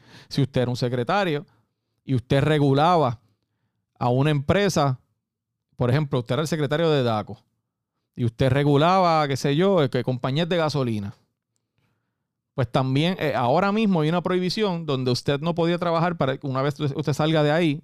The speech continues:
esos son funcionarios de alto nivel, ¿no? Ir a trabajar con esa compañía a la que usted regulaba o la que u-, sobre la que usted tomó una decisión hasta por lo menos un año después. Este proyecto amplía eso a dos años para evitar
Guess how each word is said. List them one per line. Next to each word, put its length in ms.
esos 220
son 120
funcionarios 460
de 80
alto 240
nivel, 260
¿no? 140
Ir 160
a 60
trabajar 320
con 140
esa 120
compañía 460
a 60
la 80
que 60
usted 240
regulaba 480
o 20
la 80
que 80
u-, 100
sobre 240
la 100
que 80
usted 280
tomó 240
una 140
decisión 500
hasta 240
por 80
lo 80
menos 180
un 140
año 240
después. 520
Este 220
proyecto 640
amplía 540
eso 180
a 40
dos 280
años 340
para 280
evitar 540